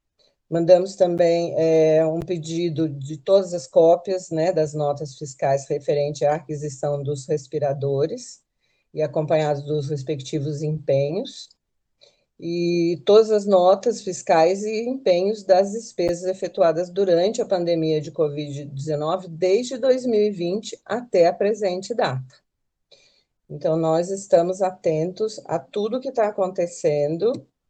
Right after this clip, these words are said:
É, quando você fala de C P I, é,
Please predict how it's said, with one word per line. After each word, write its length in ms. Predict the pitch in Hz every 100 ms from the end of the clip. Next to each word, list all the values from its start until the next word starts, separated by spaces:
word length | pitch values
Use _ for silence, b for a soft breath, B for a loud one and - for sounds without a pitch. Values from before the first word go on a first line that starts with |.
| _ _ _ _ _ -
É, 640 | 165 165 165 165 160 160 -
quando 300 | 214 240 226
você 320 | 220 - 196
fala 460 | 196 170 156 151 156
de 160 | 160
C 200 | 160 196
P 160 | 190 175 156
I, 380 | 202 226 143 - _ _ _ _
é, 380 | - 160 165 160